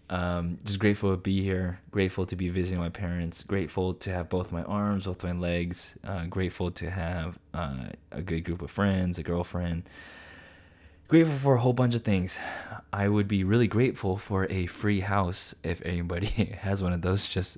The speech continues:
you know, laying around. Um, but I'm having fun, you know? It, it really does feel like there's a lot of people thinking that the world is coming to an end. Um, last I checked, there's no longer, like, a rampant disease that I'm scared of killing me as I go outside.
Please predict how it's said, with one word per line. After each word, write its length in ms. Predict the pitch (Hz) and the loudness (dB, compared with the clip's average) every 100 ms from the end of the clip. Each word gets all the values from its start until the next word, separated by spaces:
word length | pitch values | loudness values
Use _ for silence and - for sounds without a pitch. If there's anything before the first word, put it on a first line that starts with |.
| - | -4
you 100 | 90 | -2
know, 120 | 80 | -2
laying 240 | 82 90 85 | -2 -2 0
around. 420 | 85 85 90 104 - - - - - - - - | -2 -2 -4 -6 -14 -20 -20 -20 -20 -20 -12 -2
Um, 640 | 87 87 87 85 85 87 - - | 0 2 2 0 0 -4 -10 -2
but 160 | 107 - | 0 2
I'm 140 | 139 180 | 4 4
having 200 | 180 151 | 2 2
fun, 360 | 156 147 87 - _ - | 2 2 0 -8 _ -4
you 120 | 92 | 2
know? 260 | 92 110 - - | 4 2 0 0
It, 180 | 101 - | 0 2
it 180 | 104 98 | 0 4
really 300 | 110 123 113 | 4 4 6
does 240 | 104 107 | 4 2
feel 220 | - 92 | 2 2
like 160 | 92 95 | 4 2
there's 160 | 90 90 | 0 0
a 40 | |
lot 160 | 85 85 | 0 -2
of 80 | |
people 460 | 90 87 87 87 85 _ - - - - - - - | -2 -4 -2 -2 -4 _ -20 -20 -20 -20 -8 -8 -6
thinking 340 | - 92 92 87 | -4 -2 -2 -2
that 120 | 87 | -2
the 80 | 82 | -2
world 380 | 87 90 92 - | 0 0 0 -4
is 140 | 92 | -6
coming 240 | - 90 | -4 -2
to 160 | - 87 | -2 -4
an 80 | - | -4
end. 320 | 82 92 123 - - - - - - - | -4 -4 -6 -12 -20 -20 -20 -20 -20 -2
Um, 640 | 90 90 87 85 85 85 - - - - | 0 2 2 0 0 -2 -6 -8 -10 -2
last 280 | 98 95 - | 0 2 2
I 80 | 87 | 2
checked, 380 | - 101 - - | 2 0 0 0
there's 300 | 95 92 87 | 4 4 4
no 180 | 90 92 | 4 4
longer, 520 | 90 87 90 90 90 - | 4 4 2 2 0 0
like, 200 | 85 76 | 0 0
a 80 | 82 | 0
rampant 500 | 85 85 85 87 80 | 0 0 0 -4 -2
disease 480 | 87 87 87 87 | -4 -2 -2 -2
that 120 | 90 80 | -2 -4
I'm 80 | |
scared 340 | 90 - 85 87 | -4 -2 0 0
of 180 | 85 - | -2 -4
killing 340 | - 87 85 | -4 -2 0
me 280 | 85 101 - | 0 -2 -4
as 140 | 90 | -6
I 80 | 85 | -4
go 160 | 85 85 | -2 -2
outside. 640 | 80 - 80 78 92 131 | -2 -4 -4 -4 -4 -6